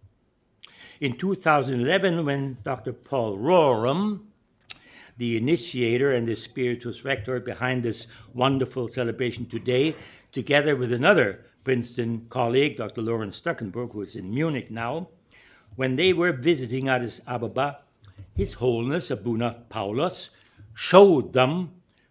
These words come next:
that large framed photograph hanging in the foyer of the new patriarchal palace. It was a portrait showing the then Bishop Paulus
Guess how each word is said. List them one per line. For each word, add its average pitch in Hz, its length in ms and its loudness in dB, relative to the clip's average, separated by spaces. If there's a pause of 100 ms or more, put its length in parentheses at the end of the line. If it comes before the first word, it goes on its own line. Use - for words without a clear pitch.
that 143 260 -2
large 156 840 0 (160)
framed 175 920 0 (240)
photograph 117 840 0 (500)
hanging 151 720 2
in 139 200 -4
the 113 120 -4
foyer 147 640 0
of 131 120 -4
the 131 80 -2
new 139 380 -2
patriarchal 120 600 -8
palace. 90 600 -10 (1040)
It 123 60 -10
was 104 140 -12
a 104 60 -8
portrait 170 640 -6 (640)
showing 151 720 0
the 107 120 -6
then 185 540 2
Bishop 165 460 -4
Paulus 131 580 -2